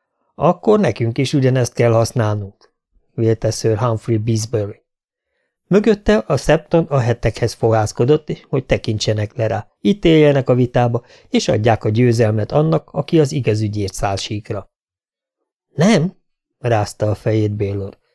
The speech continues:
"Mi tornalándzsákkal fegyverkezünk fel." "A tornalándzsák eltörnek", tiltakozott Raymond. "Viszont tizenkét láb hosszúak.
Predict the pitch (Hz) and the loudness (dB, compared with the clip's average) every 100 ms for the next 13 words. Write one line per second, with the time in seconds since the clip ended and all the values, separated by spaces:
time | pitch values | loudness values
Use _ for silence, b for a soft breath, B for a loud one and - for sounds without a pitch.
0 | _ _ _ 127 185 - _ _ _ - | _ _ _ 0 0 -4 _ _ _ -2
1 | 247 135 113 107 104 104 101 - 113 107 | 0 2 0 0 -2 -4 -6 -4 -4 -2
2 | 113 104 107 104 104 98 95 - - _ | -4 -2 -2 -2 -6 -6 -10 -12 -16 _
3 | _ _ _ _ _ _ _ _ _ _ | _ _ _ _ _ _ _ _ _ _
4 | - 254 - 101 107 110 113 131 139 120 | -4 -4 -2 -2 0 2 2 0 0 0
5 | 113 107 113 110 113 117 - _ _ _ | 0 0 0 0 0 -2 -4 _ _ _
6 | _ _ 107 110 113 117 107 101 104 98 | _ _ -2 -2 -2 -2 -2 -2 -4 -4
7 | 95 95 _ _ _ _ _ - 113 - | -6 -12 _ _ _ _ _ -4 -4 -2
8 | 123 135 - - 127 113 117 - 127 120 | -2 -2 -4 -4 0 0 0 0 0 0
9 | 117 113 120 101 - 95 90 _ | -2 0 -2 -4 -6 -10 -10 _